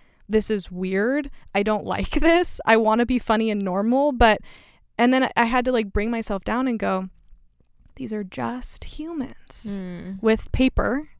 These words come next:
Speaker 1: that
Speaker 2: Mm-hmm.
Speaker 1: we deem as, you know, this thing. And it's okay." But it also made me feel so, um, grateful that I live here and that I'm not in a space where I feel like I'm always trying to one up people and I'm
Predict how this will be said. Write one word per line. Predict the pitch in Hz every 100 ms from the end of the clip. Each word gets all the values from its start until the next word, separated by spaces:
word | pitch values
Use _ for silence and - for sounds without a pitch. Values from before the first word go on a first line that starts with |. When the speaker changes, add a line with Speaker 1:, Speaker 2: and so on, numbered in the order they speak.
| _
Speaker 1:
that | 226 220
Speaker 2:
Mm-hmm. | 202 208
Speaker 1:
we | 214 220 214
deem | 190 214 202 196
as, | 190 185 190 - 202
you | 202
know, | - 226 202 - -
this | 208 202 -
thing. | 233 185 180 254 294 - - - _ - _ - -
And | 220 202 190 190 190 -
it's | 220 -
okay." | 214 190 - 269 226 185 196 - _ _ _
But | 208 226
it | -
also | - 214 - 285
made | 262 226
me | 214 208
feel | 196 190
so, | - - - 196 196 196 196 196 -
um, | 185 156 127 - _ _ 196
grateful | 208 202 - 240
that | 220
I | 202
live | 185 180 175
here | - 262 277 311 311
and | - 233
that | 208
I'm | 220 214
not | 202 196 -
in | 202
a | 190
space | - - 190 190 -
where | 185
I |
feel | 196 196
like | 190
I'm | 208
always | 196 196 -
trying | 202 196
to |
one | 190 190 180
up | 165 -
people | - - 175 139
and | 160
I'm | -